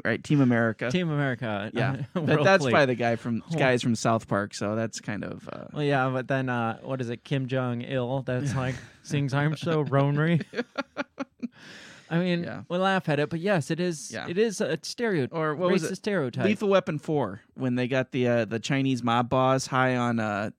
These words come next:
Speaker 1: laughing gas,
Speaker 2: Uh-huh.
Speaker 1: and they're, like, uh, they're making fun of him and, and not,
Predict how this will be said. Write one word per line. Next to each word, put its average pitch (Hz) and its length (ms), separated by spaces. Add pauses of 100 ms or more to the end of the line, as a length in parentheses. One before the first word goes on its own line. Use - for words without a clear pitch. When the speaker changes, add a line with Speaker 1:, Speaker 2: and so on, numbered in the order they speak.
Speaker 1:
laughing 123 380
gas, 127 500 (140)
Speaker 2:
Uh-huh. 135 340
Speaker 1:
and 117 400
they're, 117 260
like, 110 380
uh, 104 260
they're 120 120
making 120 280
fun 117 200
of 117 120
him 117 240
and, 104 240
and 110 140
not, 110 240